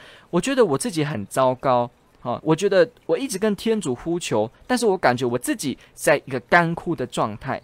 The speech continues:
这也是一个典型的灵修指导的内容。所以请不要担心，灵修指导内容就是这样，去写实的去交代我们心中在祈祷以及做一个基督徒生活上面遇到的困难，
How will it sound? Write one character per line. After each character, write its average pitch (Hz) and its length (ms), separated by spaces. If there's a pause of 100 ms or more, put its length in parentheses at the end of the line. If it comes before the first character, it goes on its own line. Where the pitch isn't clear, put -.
这 285 300
也 131 260
是 - 240
一 226 120
个 160 120
典 117 320
型 123 220
的 131 120
灵 123 200
修 160 240
指 - 160
导 113 160
的 113 120
内 226 220
容。 117 300 (260)
所 - 140
以 - 20
请 214 220
不 208 80
要 277 140
担 269 180
心， 269 180 (200)
灵 214 180
修 311 100
指 254 120
导 214 140
内 220 120
容 147 180
就 196 140
是 175 100
这 180 140
样， 131 160
去 254 180
写 135 380
实 131 320
的 151 160
去 190 240
交 233 340
代 233 280 (240)
我 131 120
们 131 160
心 170 400
中 170 320 (160)
在 175 280
祈 - 360
祷 127 300
以 143 80
及 131 260
做 277 360
一 196 40
个 165 120
基 180 240
督 208 100
徒 113 320
生 147 320
活 123 100
上 139 240
面 139 140
遇 143 80
到 120 160
的 107 60
困 196 280
难， 98 160